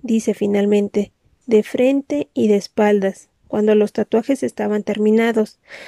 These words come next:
Si las tomó, aún debería tenerlas,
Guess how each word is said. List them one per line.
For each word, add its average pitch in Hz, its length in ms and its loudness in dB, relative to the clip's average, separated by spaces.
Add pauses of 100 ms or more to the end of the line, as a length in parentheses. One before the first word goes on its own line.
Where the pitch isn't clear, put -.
(120)
Si 247 240 -2
las 240 240 0
tomó, 262 540 -2 (180)
aún 269 400 -2
debería 226 460 2
tenerlas, 220 640 -2